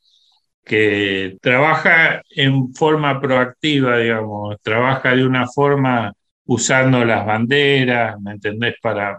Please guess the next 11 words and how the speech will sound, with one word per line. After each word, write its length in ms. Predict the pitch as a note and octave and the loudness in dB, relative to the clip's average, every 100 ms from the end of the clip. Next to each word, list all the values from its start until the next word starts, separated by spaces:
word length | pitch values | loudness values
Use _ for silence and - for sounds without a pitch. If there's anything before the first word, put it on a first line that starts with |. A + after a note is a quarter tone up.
| _ | _
para 280 | G#2+ G2+ G2+ | -6 -4 -6
el 80 | G2 | -8
manejo 520 | G2+ A2+ A2+ - G2+ | -6 -6 -6 -4 -4
en 140 | G2 | -4
el, 320 | F#2+ F#2 F2 - | -8 -12 -14 -12
sin 300 | - C3+ B2+ | -6 0 2
usar 440 | A#2 A2+ A#2+ A2 - | 0 0 -2 -4 0
perro, 540 | C3+ C3 A#2+ A2+ G#2 | 2 2 2 0 -2
en 80 | G2+ | -6
la 100 | G#2 | -6
manga. 680 | B2 C3 B2 A2+ G#2 G#2 | -2 0 0 -2 -4 -6